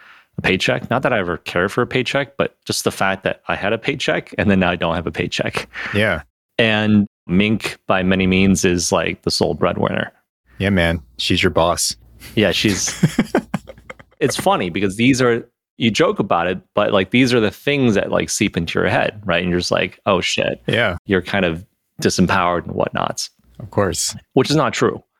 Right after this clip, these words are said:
Speaker 1: It's just a story that I happen to tell myself. And so there's this fear, and the fear that I was dealing with was,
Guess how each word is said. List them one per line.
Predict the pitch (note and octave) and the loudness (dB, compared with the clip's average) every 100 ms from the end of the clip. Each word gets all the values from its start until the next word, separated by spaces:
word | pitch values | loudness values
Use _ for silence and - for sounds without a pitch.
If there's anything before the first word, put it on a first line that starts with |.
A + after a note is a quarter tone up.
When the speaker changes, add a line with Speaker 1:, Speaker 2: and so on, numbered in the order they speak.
| _ _ - | _ _ -6
Speaker 1:
It's | G#2+ | -2
just | - | -2
a | - | 0
story | - G#2+ G2 | 2 2 2
that | F2 | 0
I | |
happen | F2+ - F2 | -2 -2 0
to | |
tell | F#2 | 0
myself. | F2 - - - - _ _ _ _ - | 0 -2 -4 -4 -8 _ _ _ _ -2
And | A#2+ A#2 | 0 2
so | - A2+ | 2 2
there's | G#2 A#2 A2+ G#2+ - | 2 2 4 2 2
this | G#2+ F#2+ - - - - | 2 2 0 -8 -10 0
fear, | A#2+ E3 G#2 E2 E2+ _ _ _ - | 2 2 2 0 -4 _ _ _ 0
and | G#2+ | 0
the | |
fear | - - F#3 D#3+ A2 | 2 0 2 2 0
that | G2+ | 0
I | F#2 | 0
was | G2+ F#2+ - _ - A#2 | -2 -4 -8 _ -18 -6
dealing | G#2 G#2 F#2+ | 0 2 2
with | F2 F2 - | 2 0 -2
was, | A#3 F#2+ F2 F#2 F2+ - | -6 0 2 2 0 -6